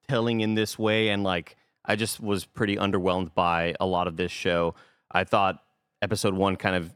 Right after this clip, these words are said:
started off with a bang, and a lot of that is like, yeah, Daredevil's kinda doing some heavy lifting here, but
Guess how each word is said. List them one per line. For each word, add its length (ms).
started 260
off 140
with 120
a 40
bang, 380
and 160
a 60
lot 180
of 60
that 160
is 120
like, 180
yeah, 220
Daredevil's 500
kinda 200
doing 200
some 140
heavy 240
lifting 320
here, 220
but 400